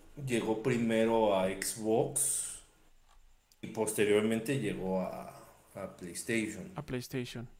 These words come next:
Speaker 2: Ujú.
Speaker 1: Entonces no, quién sabe cómo vaya a ser la dinámica ahorita con, con este.
Speaker 2: Sí.
Speaker 1: No dijeron que vaya a ser exclusiva temporal ni nada, entonces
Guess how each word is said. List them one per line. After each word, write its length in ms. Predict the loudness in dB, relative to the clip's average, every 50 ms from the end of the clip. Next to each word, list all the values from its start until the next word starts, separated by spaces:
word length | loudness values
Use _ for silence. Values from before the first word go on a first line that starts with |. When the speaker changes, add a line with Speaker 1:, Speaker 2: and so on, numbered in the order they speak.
| -18 _
Speaker 2:
Ujú. 320 | -8 -8 -6 -6 -6 -8 -10 -12 -16 _ _ _ _ -6
Speaker 1:
Entonces 120 | -2 0 0 2 2 0 0 -4 -6
no, 80 | -6 -4
quién 140 | -2 -2 0
sabe 260 | 0 2 2 2 0
cómo 280 | 0 -2 -4 -4 -2 -2
vaya 220 | -2 -2 -2 -4
a 40 | -4
ser 180 | -4 -4 -2 -2
la 120 | -2 -2
dinámica 540 | -2 -2 -2 -2 -2 -2 -4 -6 -8 -8 -8
ahorita 260 | -8 -8 -8 -8 -10 -12 -14
con, 120 | -16 -18 -18 -18 -20 -20 -18 -14
con 160 | -8 -6 -6
este. 280 | -4 -6 -6 -10 -12 -16 -18 -20 -20 -20 -20 -20 -20 _ -20 _ _ _ _ _ _ _ _ -20 -18
Speaker 2:
Sí. 420 | -14 -12 -10 -8 -8 -8 -8 -8 -10 -12 -16 -20 _ _ _ -20 -20 -20 -20 -20 -20 _ _ -20 -20 -20 -20 -20 -20 -20 -20 -20 -20 -20 -20 -4 0
Speaker 1:
No 80 | 4 6
dijeron 400 | 6 8 10 10 12 12 12 10
que 80 | 8
vaya 200 | 6 6 6 6
a 20 | 6
ser 140 | 4 2 2
exclusiva 460 | 0 -2 -6 -4 0 0 2 2 2
temporal 520 | 0 -2 -2 -2 -2 0 2 2 2 2
ni 40 | 0
nada, 300 | 0 0 0 2 2 2
entonces 640 | 0 -2 -4 -4 -4 -4 -4 -4 -4 -6 -8 -10